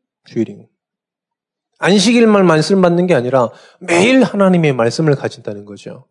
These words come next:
그 세 가지 틀을 완전히 깬 겁니다. 이래야만 진짜로 우리가 아무도 치유할 수 없는 정신병 시대를 치유할 수 있어요.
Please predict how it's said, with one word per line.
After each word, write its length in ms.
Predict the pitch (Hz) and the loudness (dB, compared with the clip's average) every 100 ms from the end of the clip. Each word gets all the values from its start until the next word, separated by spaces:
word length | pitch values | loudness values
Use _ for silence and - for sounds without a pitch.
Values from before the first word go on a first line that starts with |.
| _ _ _ _ _ | _ _ _ _ _
그 240 | - 233 | -4 -2
세 160 | 220 - | 0 -2
가지 280 | - 175 - | -2 -4 -4
틀을 200 | - 165 | -6 -2
완전히 400 | 117 110 151 151 | -2 -4 -6 -8
깬 180 | 165 170 | -10 -14
겁니다. 380 | 110 - _ 165 _ _ _ _ _ _ _ _ _ _ _ | -16 -20 _ _ _ _ _ _ _ _ _ _ _ _ _
이래야만 1000 | 202 220 233 202 160 156 214 175 120 - | -4 2 4 4 4 2 2 2 -2 -6
진짜로 640 | - 226 233 247 226 214 | 0 0 2 0 2 4
우리가 640 | 165 170 175 202 135 113 - _ - | 4 2 2 2 0 -4 -12 _ -4
아무도 760 | 151 185 247 254 233 247 226 | 0 2 2 2 2 2 2
치유할 560 | - - - 262 240 226 | 0 -6 0 2 4 2
수 260 | - - 202 | 0 0 2
없는 460 | 185 190 196 185 | 4 2 2 0
정신병 640 | - 175 180 262 240 214 196 | -2 -2 -2 -2 -4 -6 -6
시대를 400 | - 220 196 180 | -4 -2 0 -2
치유할 340 | - 208 151 | -8 -12 -12
수 100 | 131 | -14
있어요. 240 | 127 160 | -20 -20